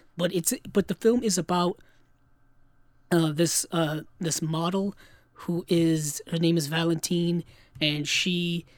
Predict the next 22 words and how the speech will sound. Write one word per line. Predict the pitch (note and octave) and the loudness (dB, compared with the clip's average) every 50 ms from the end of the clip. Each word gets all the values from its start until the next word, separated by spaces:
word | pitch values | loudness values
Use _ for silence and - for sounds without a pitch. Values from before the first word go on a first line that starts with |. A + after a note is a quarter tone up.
| _ _ _ - - _ - | _ _ _ -20 -14 _ 0
is, | D#3+ D#3+ D#3 D3 D#3 | 0 0 0 0 -2
uh, | D#3 D3+ D3 D3 | -4 -4 -4 -6
a | D#3+ | -6
young | D#3 E3 F#3+ F#3+ F#3+ | -4 -2 -2 0 0
model | F3 F3+ F#3 F3 E3+ | 0 -2 -2 -2 -4
living | F3 E3+ E3+ E3 E3 | -4 -4 -2 -2 -2
in | D#3 D3+ | -2 -4
Geneva, | D3 D3+ D#3 E3+ F#3 F#3+ F3 F#3 F#3 F3 F#3 F3 _ - - - _ - - | -4 -4 -4 -2 -2 -2 -2 -2 -4 -4 -4 -6 _ -18 -20 -20 _ -10 -6
and | D#3+ D#3 D3+ D3+ D3+ D3 D3 D3 D3 - _ _ | -4 -2 -2 -2 -2 -2 -4 -4 -6 -8 _ _
she, | - - - - F#3+ F3+ F3 E3 - | -8 -6 -6 -4 -4 -6 -8 -10 -10
she | - - F#3 | -8 -4 -4
accidentally | F3+ F#3+ - - G#3 G#3 F#3+ E3+ | -4 -4 -2 -4 -4 -4 -4 -4
runs | E3+ E3+ F3+ E3+ | -4 -4 -4 -4
over | E3 D#3+ E3 D#3+ | -6 -6 -6 -6
a | D3+ D3 | -6 -6
dog | D3 D#3 D#3 D#3 E3 - | -6 -6 -6 -4 -6 -6
someday. | - F3 E3+ E3 E3 E3+ E3+ E3+ | -4 -4 -4 -4 -2 -2 -2 -2
She | D#3+ - | -2 -4
doesn't | D#3+ E3+ G3 G3+ | -4 -4 -4 -2
kill | - B3+ B3 | -2 -2 -2
the | A#3+ C4 | -2 -2
dog, | A#3 A3+ A3 G#3+ G#3+ | -2 -2 -2 -2 -4